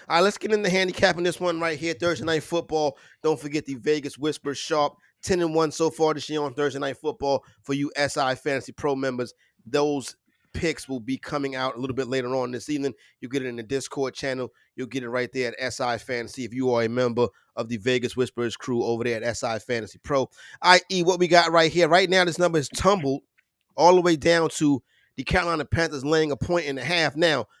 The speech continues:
the majority of the money on this game is backing the Panthers, but the number is moving in the Falcons' favor. Are the Falcons a live dog tonight?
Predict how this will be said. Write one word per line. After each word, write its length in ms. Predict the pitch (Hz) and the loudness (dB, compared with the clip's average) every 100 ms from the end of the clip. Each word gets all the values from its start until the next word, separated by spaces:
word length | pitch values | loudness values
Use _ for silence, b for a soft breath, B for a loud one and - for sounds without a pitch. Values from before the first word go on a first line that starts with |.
| b | b
the 60 | 147 | -4
majority 500 | 147 120 202 277 240 | -2 2 2 2 0
of 40 | |
the 60 | 190 | 0
money 280 | 170 190 185 | 2 4 4
on 180 | 160 | 4
this 120 | 160 139 | 2 2
game 240 | 156 151 | 0 0
is 140 | 131 | 0
backing 460 | 104 156 165 175 147 | 0 4 6 4 -4
the 80 | 120 | -4
Panthers, 560 | - 240 233 - 120 - b b | 0 0 0 -2 -6 -8 b b
but 140 | 151 139 | -2 0
the 60 | |
number 400 | 135 147 165 156 | 2 2 2 2
is 200 | 139 127 | -2 -2
moving 320 | 135 151 143 | 0 0 0
in 80 | 123 | -2
the 80 | 117 | -4
Falcons' 500 | - 143 139 123 110 | -2 0 0 0 -8
favor. 300 | - 156 135 - | -2 -2 -2 -2
Are 100 | 131 | -4
the 60 | |
Falcons 420 | 135 - 349 427 - | -2 0 0 0 -2
a 40 | |
live 360 | 202 220 214 180 | 0 2 0 0
dog 280 | 214 214 | 2 2
tonight? 300 | 196 226 240 | 0 -4 -8